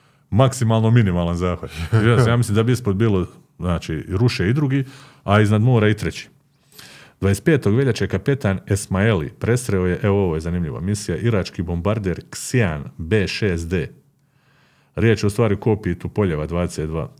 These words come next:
Speaker 2: Mhm.
Speaker 1: e, koji je ispalio, znači, e, nekoliko sekundi nakon što je lansirao protubrodski projektil na ratni, e,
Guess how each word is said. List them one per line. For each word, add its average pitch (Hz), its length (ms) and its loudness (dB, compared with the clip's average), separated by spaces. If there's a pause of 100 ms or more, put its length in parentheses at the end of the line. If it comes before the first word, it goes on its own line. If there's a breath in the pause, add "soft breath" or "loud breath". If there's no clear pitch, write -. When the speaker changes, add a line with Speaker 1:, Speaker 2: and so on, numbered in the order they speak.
(220 loud breath)
Speaker 2:
Mhm. 92 200 -10 (200 loud breath)
Speaker 1:
e, 87 280 0
koji 92 220 0
je 92 60 2
ispalio, 110 580 0 (360 loud breath)
znači, 92 340 -4
e, 90 140 -2 (680)
nekoliko 120 380 -2
sekundi 120 340 0
nakon 110 200 0
što - 120 -2
je 107 40 2
lansirao 110 420 0
protubrodski 95 540 -6
projektil 101 440 -4 (1200 soft breath)
na 90 100 2
ratni, 98 300 2
e, 85 100 -2